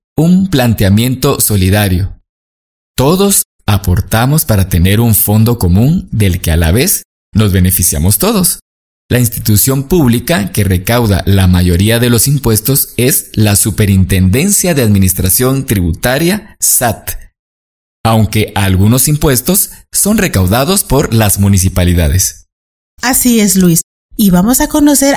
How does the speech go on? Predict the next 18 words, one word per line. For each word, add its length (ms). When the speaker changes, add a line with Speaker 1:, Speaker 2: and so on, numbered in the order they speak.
Speaker 2:
algunos 480
ejemplos 640
de 100
los 220
impuestos 720
recaudados 880
por 200
el 140
Estado 480
y 200
por 220
la 120
municipalidad. 840
Ubíquese 800
en 160
la 160
primera 540
viñeta. 600